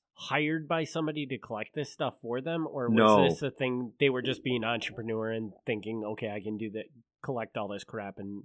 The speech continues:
Speaker 1: make it into this and sell it,"
Speaker 2: Definitely
Speaker 1: sort of thing?
Speaker 2: some of them were entrepreneurs. Some of them were, it was just necessity. Like, their families were that poor
Speaker 1: Sure.
Speaker 2: that the kids would have to go out and collect anything they could. So yeah, by the, by the time eighteen seventy-five,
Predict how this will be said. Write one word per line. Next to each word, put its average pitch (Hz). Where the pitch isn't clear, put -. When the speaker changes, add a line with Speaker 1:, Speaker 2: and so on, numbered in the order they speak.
Speaker 1:
make 110
it 104
into 101
this 98
and 95
sell 85
it," -
Speaker 2:
Definitely 165
Speaker 1:
sort -
of -
thing? -
Speaker 2:
some 147
of 147
them 131
were 117
entrepreneurs. 90
Some 123
of 127
them 117
were, 98
it 135
was 101
just 110
necessity. 101
Like, 85
their 95
families 92
were 92
that 82
poor 85
Speaker 1:
Sure. 87
Speaker 2:
that 87
the 107
kids 92
would 85
have 95
to 98
go 90
out 82
and 80
collect 82
anything 90
they 76
could. 73
So -
yeah, 98
by 127
the, 117
by 117
the 110
time 143
eighteen 151
seventy-five, 104